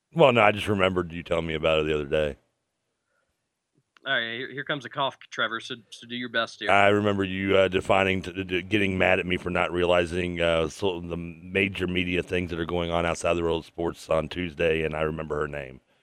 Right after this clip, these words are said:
Speaker 1: It's not an easy
Speaker 2: Did
Speaker 1: name
Speaker 2: you
Speaker 1: to remember. Plus,
Speaker 2: did
Speaker 1: I have seen it in headlines a couple times on Twitter and stuff.
Speaker 2: Did you hear the cough?
Speaker 1: I did not.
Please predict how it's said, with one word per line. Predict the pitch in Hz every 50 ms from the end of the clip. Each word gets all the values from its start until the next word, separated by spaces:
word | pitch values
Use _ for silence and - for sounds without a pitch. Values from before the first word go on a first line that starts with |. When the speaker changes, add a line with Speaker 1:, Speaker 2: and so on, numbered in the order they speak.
| _ _ _
Speaker 1:
It's | -
not | 151 151
an | 123
easy | 139 107 101
Speaker 2:
Did |
Speaker 1:
name | 101 92 87
Speaker 2:
you | 85
Speaker 1:
to | 85
remember. | 85 85 82 82 76 80 -
Plus, | - 151 170 156 -
Speaker 2:
did | 151
Speaker 1:
I | 127 113
have | 127 127 -
seen | - 123 113
it | 104
in | 87 87
headlines | 87 95 90 87 85 87 87 76
a | -
couple | - 78 78 78
times | 87 80 80 82 78 -
on | 73 73
Twitter | - 73 73 71 71
and | 69 69
stuff. | - - 69 69 69 _ _ _ _ _ _ -
Speaker 2:
Did | 160 147
you | 135 139
hear | 160 165 156
the | 151
cough? | - 151 147 - - - - - _ _ _ _ _ -
Speaker 1:
I | - 113
did | 104 123 123
not. | 113 117 156 185 147 -